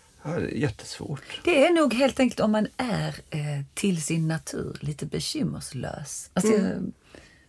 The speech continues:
Speaker 2: som, som du kanske är lite mer, Karin, faktiskt. Var glad för det.
Speaker 3: Mm.
Speaker 2: Det är en väldigt fin och härlig, bra egenskap. Vi är nog lite mer, lite mindre bekymmerslösa, du och jag.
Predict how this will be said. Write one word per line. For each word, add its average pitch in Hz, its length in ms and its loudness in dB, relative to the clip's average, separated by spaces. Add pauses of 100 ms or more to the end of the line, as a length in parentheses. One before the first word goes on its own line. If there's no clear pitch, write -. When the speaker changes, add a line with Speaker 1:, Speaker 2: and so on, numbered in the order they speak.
Speaker 2:
som, - 240 -10
som 262 160 0
du 269 140 0
kanske 220 280 0
är 262 60 4
lite 190 220 2
mer, 165 220 4
Karin, 123 480 0
faktiskt. - 380 -6
Var 254 80 0
glad 302 320 4
för 349 200 0
det. - 240 0
Speaker 3:
Mm. 226 160 4
Speaker 2:
Det 294 80 4
är 226 60 8
en 180 100 8
väldigt 320 200 6
fin 220 420 4
och 214 80 2
härlig, 226 460 2
bra 170 400 4 (140)
egenskap. 185 560 -2 (320)
Vi 226 240 6
är 302 80 6
nog 285 180 -2
lite 247 200 -8
mer, 208 220 -2 (460)
lite 214 240 2
mindre 202 560 2
bekymmerslösa, 185 760 -2
du 196 180 0
och 175 40 4
jag. - 240 0